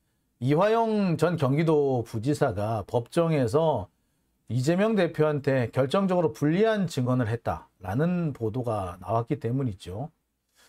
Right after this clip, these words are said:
어, 그 직후에 여러 언론들에서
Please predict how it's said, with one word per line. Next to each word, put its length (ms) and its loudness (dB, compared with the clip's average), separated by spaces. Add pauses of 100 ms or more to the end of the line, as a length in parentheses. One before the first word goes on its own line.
(340)
어, 260 0
그 200 0
직후에 1000 2
여러 420 2
언론들에서 1200 0